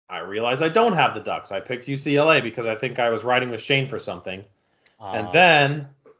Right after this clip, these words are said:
Speaker 1: Texas starts to collapse, and I'm like, "Everything's going bad now." It's not fun.
Speaker 2: It
Speaker 1: Not
Speaker 2: wa-,
Speaker 1: fun.
Speaker 2: yeah, it wasn't a good weekend for betting. Even if Atlanta would have covered,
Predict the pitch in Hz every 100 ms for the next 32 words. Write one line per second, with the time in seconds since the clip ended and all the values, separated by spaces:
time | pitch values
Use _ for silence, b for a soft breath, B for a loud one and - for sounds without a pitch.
0 | _ _ _ - 165 165 - 143 - 143
1 | 139 135 - 139 156 139 113 - 127 120
2 | 120 117 117 113 110 107 92 - 95 85
3 | 80 78 69 69 80 - _ _ - -
4 | _ _ _ b b b b b _ _
5 | _ _ - - 120 90 - 123 104 80
6 | _ _ - 175 190 131 131 147 117 123
7 | 113 117 127 139 135 117 101 104 98 101
8 | 101 92 - 87 92 92 95 98 135 139
9 | 147 131 - - 131 113 113 110 101 98
10 | 101 98 113 104 107 117 127